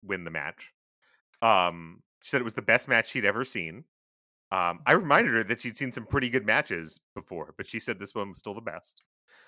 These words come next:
Um, which was interesting because earlier in the evening, Moxley versus Phoenix was the best match she'd ever seen. So it was a pretty exciting night for her. Um, <laughs>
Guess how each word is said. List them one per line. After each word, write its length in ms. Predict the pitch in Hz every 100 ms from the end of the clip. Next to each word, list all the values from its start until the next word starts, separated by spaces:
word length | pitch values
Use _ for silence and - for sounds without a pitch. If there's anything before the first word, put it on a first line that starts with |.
| - _
Um, 580 | 123 120 101 95 92 92 _ _ _ _ - - _ _ _ _ _
which 140 | 147 147
was 120 | -
interesting 500 | 190 202 165 127 104
because 220 | 104 131
earlier 420 | 127 131 151 151 139
in 100 | 120
the 160 | 117
evening, 420 | 113 110 107 104 -
Moxley 420 | 107 110 - 123
versus 300 | 107 104 -
Phoenix 320 | - 110 90
was 80 | 92
the 60 | 85
best 240 | 82 80
match 200 | 82 76
she'd 140 | - 82
ever 180 | 80 78
seen. 300 | 80 69 71
So 120 | 104
it 80 | 107
was 140 | 147
a 40 |
pretty 240 | - 262 190
exciting 340 | 123 131 113
night 200 | 90 90
for 260 | - 80 82 _ _ - - - - 131
her. 60 |
Um, 400 | 123 101 110 135 - -
<laughs> 80 | 143